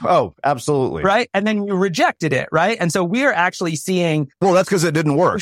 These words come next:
Speaker 2: <laughs> Yeah.
Speaker 1: Much, much like, much like your co-author, Bell, it, I, I, I tried the performance mindset for so long that ultimately people always ask. Yeah, I, as one of my friend Matthew Monroe asked me once, he was like,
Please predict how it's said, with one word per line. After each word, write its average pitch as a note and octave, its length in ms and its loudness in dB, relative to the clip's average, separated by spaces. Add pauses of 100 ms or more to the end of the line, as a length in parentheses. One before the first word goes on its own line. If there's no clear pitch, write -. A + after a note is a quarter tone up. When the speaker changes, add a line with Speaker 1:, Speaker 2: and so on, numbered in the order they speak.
Speaker 2:
<laughs> F#4+ 60 -4
Yeah. D4 100 0
Speaker 1:
Much, C#3+ 260 0
much D3 260 -2
like, D3+ 480 0
much E3+ 300 2
like G3+ 220 -2
your E3+ 280 0
co-author, D#3 400 2
Bell, D3 360 4 (500)
it, D#3+ 160 -2 (140)
I, C#3 360 2 (100)
I, C#3 100 -2 (340)
I F#3+ 340 2 (720)
tried D3 500 0
the A2 80 0
performance A#2 440 -2
mindset A2+ 380 0
for A2 120 -4
so A#2+ 160 -2
long A#2 360 -2
that A#2 140 -2 (140)
ultimately A#2 540 -2
people A#3 260 0
always D#3 240 0
ask. B2 240 -2 (480)
Yeah, C3 260 0
I, A#2+ 140 0
as - 200 -4
one D#3+ 120 0
of F#3 60 -2
my C3 160 0
friend D#3 200 -2
Matthew A#2 280 -2
Monroe C#3 260 0
asked - 380 -4
me G#2 120 0
once, F#2+ 360 -2
he - 160 -6
was G#2+ 260 -2
like, G#2+ 300 0